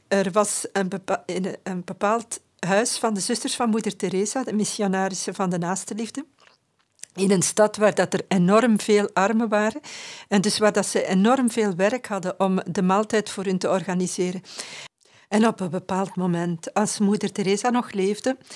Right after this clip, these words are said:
hebben ze die, die zusters in dat huis, eh, opgebeld naar Moeder Teresa en gevraagd: "Mogen wij alstublieft in de plaats van één uur aanbidding een half uur aanbidding per dag doen?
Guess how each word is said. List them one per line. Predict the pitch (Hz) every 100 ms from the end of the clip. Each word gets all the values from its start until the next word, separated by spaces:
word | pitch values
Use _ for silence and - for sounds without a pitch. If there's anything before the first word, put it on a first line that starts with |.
| - - - -
hebben | 233 185 202
ze | 165
die, | 196 196 156 -
die | 147 202 180
zusters | 226 214 254 -
in | - 196 196
dat | 196 190 - - - 156
huis, | 151 196 214 - - -
eh, | 185 190 175 - _ -
opgebeld | 190 190 262 233 226 147 -
naar | - 190 180
Moeder | 175 160
Teresa | - 175 165 165 175 -
en | 202
gevraagd: | - - 175 175 208 - _ _ - - - -
"Mogen | - 220 185
wij | 175 -
alstublieft | 160 - 196 143 175 190 - -
in | 202
de | 196
plaats | 202 196 202 -
van | - 208 185 180 _
één | - 226 254 254 226
uur | 220
aanbidding | - 180 190 190 220 -
een | 196
half | 165 160 202 226 -
uur | - 233 -
aanbidding | 180 185 190 190 180
per | 185 151
dag | 180 170
doen? | - 180